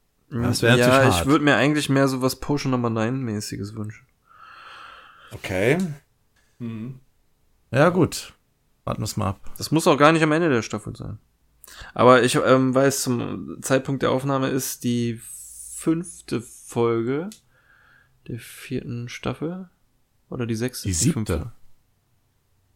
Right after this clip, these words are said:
Speaker 2: Ähm, zu, zu gucken. Ich hab's aber noch nicht geguckt, weil ich Angst hatte, ich würde durcheinander kommen mit der jetzt.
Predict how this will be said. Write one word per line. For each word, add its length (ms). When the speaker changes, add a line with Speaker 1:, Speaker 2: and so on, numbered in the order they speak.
Speaker 2:
Ähm, 460
zu, 340
zu 160
gucken. 280
Ich 120
hab's 160
aber 160
noch 120
nicht 160
geguckt, 460
weil 320
ich 300
Angst 240
hatte, 140
ich 120
würde 140
durcheinander 440
kommen 280
mit 440
der 220
jetzt. 420